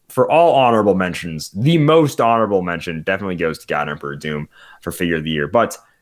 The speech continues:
seventeen seventy-six takes the cake, uh, and takes America back from the clutches of those evil, evil British people. Uh, and that is an end to our, uh, twenty twenty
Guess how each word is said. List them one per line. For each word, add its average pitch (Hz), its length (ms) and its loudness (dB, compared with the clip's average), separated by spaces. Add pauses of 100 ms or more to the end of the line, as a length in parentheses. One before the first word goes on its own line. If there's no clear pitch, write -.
seventeen 139 460 -2
seventy-six 95 640 -2 (220)
takes 151 320 -2
the 113 100 -2
cake, 78 440 -4 (480)
uh, 82 180 0
and 90 100 -6
takes - 280 -4
America 87 420 0
back 73 340 -4
from 90 180 -8
the 90 60 -2
clutches 76 640 -6 (300)
of 76 140 -4
those 76 320 -2 (340)
evil, 147 420 4
evil 117 220 4
British 90 400 0
people. 76 480 -4 (1500)
Uh, 101 260 4
and 117 120 2
that 185 260 0
is 147 180 4
an 139 200 -2
end 131 440 0 (380)
to 131 380 4
our, 104 600 2 (140)
uh, 85 240 -2
twenty 160 320 -4
twenty 110 440 -4